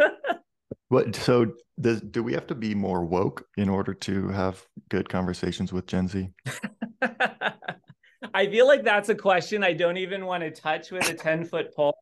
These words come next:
Speaker 1: First of all, you know, you would have to define what woke even is. Like, I get it, but I think so many people have so many different perspectives. And there again, I, I don't think it's about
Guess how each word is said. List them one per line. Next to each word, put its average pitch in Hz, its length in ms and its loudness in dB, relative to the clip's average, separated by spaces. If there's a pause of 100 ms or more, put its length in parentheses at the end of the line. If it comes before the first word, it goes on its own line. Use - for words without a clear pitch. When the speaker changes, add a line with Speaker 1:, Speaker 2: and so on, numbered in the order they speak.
Speaker 1:
First 415 320 4
of 208 120 2
all, 170 420 4
you 185 140 -2
know, 160 240 0 (100)
you 180 460 -4
would 220 140 6
have 180 320 -2 (120)
to 160 360 0
define 165 720 0
what 147 180 2
woke 147 360 2
even 131 320 -4
is. 131 580 -2 (220)
Like, 165 280 0
I 165 140 0
get 151 340 0
it, 185 260 0
but 151 140 0
I 151 100 0
think 160 300 -8
so - 400 0
many 180 180 -4
people 156 380 -4
have 135 180 -4
so - 360 -2
many 156 240 -2
different 139 500 -4 (400)
perspectives. 131 880 -4
And 156 260 -2
there 170 300 6
again, 151 720 -2
I, 143 280 0
I 151 80 -2
don't 160 380 -2
think 156 220 -2
it's 147 160 -4
about 131 540 0